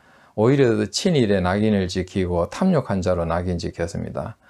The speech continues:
북한에서 그 지주라, 지주다 또는 지주계급이다 또는 반동지주다, 이런 식으로 묘사합니다. 여기서 북한 만화를 보면은 지주가 꼭 롤부처럼 아주 탐욕하게 그려져 있습니다.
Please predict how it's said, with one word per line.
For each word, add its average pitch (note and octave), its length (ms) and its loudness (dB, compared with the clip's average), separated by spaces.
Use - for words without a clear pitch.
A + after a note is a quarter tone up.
북한에서 B2 960 4
그 F#2+ 540 2
지주라, C3+ 640 4
지주다 G#2+ 720 0
또는 G#2 300 0
지주계급이다 G#2 1000 0
또는 A2+ 240 2
반동지주다, G2+ 880 2
이런 C3+ 220 2
식으로 C#3 380 2
묘사합니다. G2 880 -2
여기서 C#3 580 2
북한 D3+ 340 -2
만화를 C3+ 520 4
보면은 G#2+ 540 2
지주가 C3 500 0
꼭 G#2+ 220 0
롤부처럼 G#2+ 800 2
아주 G#2+ 320 0
탐욕하게 B2+ 600 2
그려져 F#2+ 360 0
있습니다. E2+ 600 -4